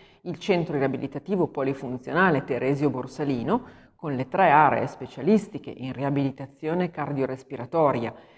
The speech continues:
riabilitazione neurologica e riabilitazione ortopedica, è un'eccellenza riconosciuta.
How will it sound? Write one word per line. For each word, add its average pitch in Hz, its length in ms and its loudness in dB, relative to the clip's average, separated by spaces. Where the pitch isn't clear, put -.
riabilitazione 135 800 -4
neurologica 143 960 4
e 143 120 -10
riabilitazione 139 840 -4
ortopedica, 143 840 -6
è 220 80 -4
un'eccellenza 156 840 0
riconosciuta. 131 800 -10